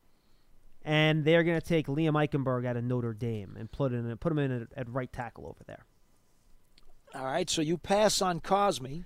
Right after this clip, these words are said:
Speaker 1: Uh, th-, th-, th-, those were the two guys I was debating between, but I
Speaker 2: I
Speaker 1: went Eichenberg.
Speaker 2: I figured, I figured Cosmi would have an itch for you right there.
Speaker 1: I li-, I like Cosmi there. I wouldn't argue that pick.
Speaker 2: All right, well, at, at thirty-two, you're giving me the Tampa Bay Buccaneers, and I have to tell you something.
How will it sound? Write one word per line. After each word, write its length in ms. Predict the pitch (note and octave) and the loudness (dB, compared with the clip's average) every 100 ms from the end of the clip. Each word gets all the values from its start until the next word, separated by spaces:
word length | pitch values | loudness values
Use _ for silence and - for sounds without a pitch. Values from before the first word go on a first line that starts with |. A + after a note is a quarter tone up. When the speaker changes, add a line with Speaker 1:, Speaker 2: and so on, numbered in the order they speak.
| - | -12
Speaker 1:
Uh, 60 | - | -4
th-, 180 | C#3 F3 | 0 2
th-, 160 | F#3+ | 4
th-, 140 | F3 G3+ | 6 10
those 300 | A3 B3 G#3+ | 12 12 12
were 120 | A3+ | 8
the 100 | G3 | 6
two 180 | - G3+ | 4 6
guys 240 | E3 D#3 | 8 8
I 100 | C3+ | 6
was 200 | C3+ B2 | 2 0
debating 340 | A2 A#2+ A2 F#2+ | -2 -4 -4 -8
between, 400 | G2+ - G#2+ - | -14 -14 -14 -14
but 80 | - | -6
I 240 | D3 E3 E3+ | 2 6 8
Speaker 2:
I 40 | |
Speaker 1:
went 220 | F3 F3+ | 8 6
Eichenberg. 440 | D#3 D3 G#2+ G2+ - - - | 4 -2 -4 -10 -16 -20 -10
Speaker 2:
I 200 | F3 A#3 | -4 -2
figured, 400 | - F4+ C#4+ F#3 D4+ | -2 -2 -2 -2 -2
I 140 | C#4 - | -2 -2
figured 300 | E4 F4 A#3 | -4 -2 0
Cosmi 440 | - A3+ G#3 F3+ F3+ | 2 4 4 2 0
would 140 | D#3+ | 2
have 180 | F3 D3 | 4 2
an 60 | |
itch 200 | E3 A3 | 2 0
for 200 | - C3+ | -2 -6
you 160 | - - | -6 -6
right 180 | - - | -8 -8
there. 200 | - D3 | -10 -4
Speaker 1:
I 240 | F#3 F4 | 2 2
li-, 180 | F4+ B3 C#3+ | 2 0 -2
I 60 | |
like 260 | D3 G#3+ - | -2 -4 -4
Cosmi 320 | D4+ C4 C#4 | -4 -4 -4
there. 240 | C4 D4+ D4+ | -2 -2 -2
I 60 | C#3+ | -2
wouldn't 220 | D#3+ A3+ | 0 2
argue 200 | G#3 F#3+ F#3 | 0 0 -2
that 200 | F3 - | -2 -2
pick. 160 | G3+ | 0
Speaker 2:
All 140 | F#3+ G#3+ | 6 10
right, 200 | G#3 G#3 | 12 12
well, 240 | A3 A3+ | 12 12
at, 240 | A#3 G#3+ | 12 8
at 200 | G#3 G#3 | 8 4
thirty-two, 640 | - F4+ D#4 G#3+ C#4+ B3 G#3+ | 4 4 4 4 6 6 6
you're 100 | G#3+ | 2
giving 280 | - C#4 A#3 | 4 2 4
me 100 | A#3+ | 0
the 80 | G3 | 2
Tampa 320 | A#3 A3+ F3 | 2 2 0
Bay 160 | F3+ | 0
Buccaneers, 680 | E3 D#3+ C#3+ D#3+ D#3+ D3 C3+ | 4 6 4 2 4 6 4
and 320 | - D3 D3 D3 | 2 0 0 0
I 160 | G#3+ | 4
have 120 | A#3 - | 4 4
to 80 | |
tell 200 | D3 D3 | 2 2
you 80 | C#3+ | 2
something. 460 | C3 C#3 - - | 0 -2 -4 -10